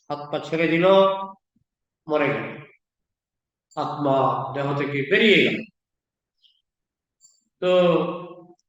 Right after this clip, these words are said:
সঙ্গে সঙ্গে চারিদিকে ফোন করা হলো, তার যত, যেসব মেয়েদের বিয়ে হয়েছিল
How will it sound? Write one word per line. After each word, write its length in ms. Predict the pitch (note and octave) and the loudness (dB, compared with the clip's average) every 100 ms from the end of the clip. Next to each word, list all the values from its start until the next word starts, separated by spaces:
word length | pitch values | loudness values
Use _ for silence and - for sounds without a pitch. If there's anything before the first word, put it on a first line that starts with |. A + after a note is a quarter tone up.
| _ | _
সঙ্গে 320 | - G3+ G#3 | -2 0 2
সঙ্গে 260 | F#3+ G#3 G3+ | 2 2 2
চারিদিকে 640 | F#3+ F#3+ F#3+ G3 F#3+ F#3+ - - | 2 2 0 0 0 -2 -8 -6
ফোন 280 | F3 F3+ | -4 -2
করা 180 | F3+ F3+ | 0 2
হলো, 440 | F3 F3 F#3 F3+ F#3 - _ _ _ _ _ _ _ _ | 2 2 0 0 -4 -10 _ _ _ _ _ _ _ _
তার 400 | D3+ D#3 D#3 D#3 | -6 -2 -2 -2
যত, 420 | D#3 D#3+ D#3 D3+ D3+ - - _ | -4 -4 -4 -4 -6 -14 -20 _
যেসব 400 | C3+ C#3+ D#3+ D3+ | -8 -6 -6 -4
মেয়েদের 440 | D3 D3 D3+ C#3 | -2 -2 -2 -4
বিয়ে 240 | D3 D#3+ D#3 | -4 -2 0
হয়েছিল 560 | E3 E3 E3 E3+ F3 | -2 -2 -4 0 -2